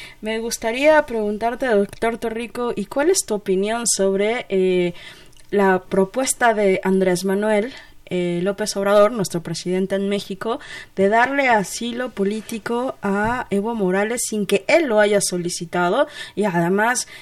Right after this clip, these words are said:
eh, decir en la mañanera que él había dado la orden a nuestro canciller Marcelo Ebrard para que Evo viniera a México,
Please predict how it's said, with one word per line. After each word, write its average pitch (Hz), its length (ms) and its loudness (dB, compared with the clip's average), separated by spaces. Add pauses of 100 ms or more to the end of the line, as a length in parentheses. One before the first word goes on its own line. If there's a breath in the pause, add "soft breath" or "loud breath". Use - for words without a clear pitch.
(120)
eh, 196 160 0
decir 202 360 -2
en 233 120 0
la 214 80 2
mañanera 196 600 0
que 190 340 -2
él 220 220 0
había 190 240 0
dado 180 220 -2
la 175 180 0
orden 180 460 0
a 175 300 -6
nuestro 175 320 -6
canciller 185 560 -4
Marcelo 180 400 -4
Ebrard 180 300 0 (400 loud breath)
para 185 220 0
que 185 280 -2
Evo 208 220 -2
viniera 190 560 0
a 180 80 -4
México, 196 600 -4